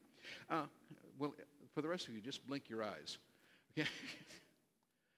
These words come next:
Well, I've got something for you tonight. Now, I am really trying to help you, and guys, you need to be listening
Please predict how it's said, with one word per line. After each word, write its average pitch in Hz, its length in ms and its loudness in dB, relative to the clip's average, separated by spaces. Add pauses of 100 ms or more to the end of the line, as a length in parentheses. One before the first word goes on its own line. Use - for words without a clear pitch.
(380)
Well, 165 180 2
I've 214 160 0
got 160 160 0
something 135 420 -2
for 120 80 -2
you 110 180 0
tonight. 95 540 -2 (840)
Now, 147 220 4 (380)
I 127 140 6
am 160 280 2
really 127 240 2
trying 110 360 -4
to 92 40 -4
help 131 320 -2
you, 98 160 -4
and 110 100 -2
guys, 139 360 2
you 131 80 0
need 147 220 0
to 117 40 -2
be 95 140 -2
listening 101 360 -2